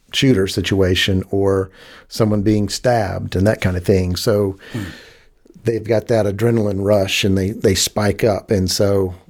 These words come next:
Speaker 1: they're all amped up. And then they, they're on that scene for a while and they kinda come down from that, but they're still having to be alert and aware of what's going on around them. And then there's another call. And, and so there's these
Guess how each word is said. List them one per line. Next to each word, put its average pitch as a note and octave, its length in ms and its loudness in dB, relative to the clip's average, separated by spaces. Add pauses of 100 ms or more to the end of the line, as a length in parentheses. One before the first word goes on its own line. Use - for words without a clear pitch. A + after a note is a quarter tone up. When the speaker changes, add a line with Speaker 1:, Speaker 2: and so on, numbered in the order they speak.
(120)
Speaker 1:
they're G#2 180 0
all A#2 300 2
amped A2+ 400 -4
up. C3+ 260 0 (680)
And G#2+ 200 0
then A#2 280 2
they, A2 140 0
they're A#2 280 -4
on C3 140 2
that A#2 160 -2
scene B2+ 220 0
for A#2+ 140 -2
a B2 60 2
while A#2+ 460 0
and G#2+ 100 -4
they G#2 80 -2
kinda G2+ 420 0 (200)
come A2 240 -2
down C3 320 0
from C3 200 -6
that, B2+ 320 0
but G#2 140 -6
they're G#2+ 100 0
still B2 380 0
having A#2 280 0
to G#2+ 60 0
be G#2 140 0
alert B2 400 0
and F#2+ 80 -10
aware A#2 280 0
of A2 80 -2
what's A2 120 -8
going G2+ 220 -2
on G#2+ 160 0
around B2+ 340 0
them. B2 220 0 (720)
And G2 180 -2
then A#2+ 200 0
there's B2 180 0
another C#3+ 260 2
call. - 380 -6
And, A2 240 0
and A2 180 2
so A#2+ 140 -2
there's A2+ 240 0
these G#2 480 -2